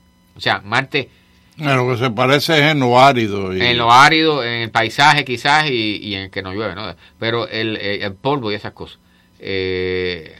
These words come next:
Speaker 1: Marte, el, la temperatura más alta que puedas ver en Marte,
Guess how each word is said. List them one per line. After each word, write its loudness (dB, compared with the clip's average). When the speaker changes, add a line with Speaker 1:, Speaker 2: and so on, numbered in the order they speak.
Speaker 1:
Marte, 2
el, -2
la -2
temperatura 0
más -2
alta 0
que -8
puedas -6
ver -8
en -8
Marte, -6